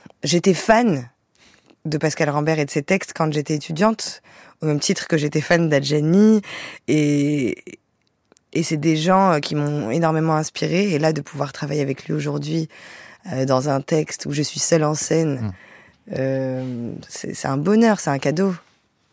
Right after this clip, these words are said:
Speaker 2: Alors, cadeau, mais, euh, cadeau boulot, euh, me
Speaker 1: Cadeau
Speaker 2: semble-t-il,
Speaker 1: boulot.
Speaker 2: hein, <laughs> parce que Pascal Rambert, c'est pas rien. Alors, c'est pas tout à fait ce qu'il pense, lui. Écoutez-le dans cette émission en octobre deux mille vingt.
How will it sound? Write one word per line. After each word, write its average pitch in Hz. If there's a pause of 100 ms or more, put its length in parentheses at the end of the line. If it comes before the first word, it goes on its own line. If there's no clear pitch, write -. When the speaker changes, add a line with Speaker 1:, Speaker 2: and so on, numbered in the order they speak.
(400)
Speaker 2:
Alors, 139
cadeau, 202
mais, 160
euh, 110
cadeau 117
boulot, 139 (140)
euh, 104
me 101
Speaker 1:
Cadeau 180
Speaker 2:
semble-t-il, 160
Speaker 1:
boulot. 254
Speaker 2:
hein, 160 (100)
<laughs> -
parce -
que 131
Pascal 113
Rambert, 98
c'est -
pas 131
rien. 127 (240)
Alors, 110
c'est -
pas 208
tout -
à 156
fait 185
ce -
qu'il 127
pense, 110
lui. 87
Écoutez-le 143 (600)
dans 95
cette 104
émission 95
en 104
octobre 101
deux 104
mille 87
vingt. 76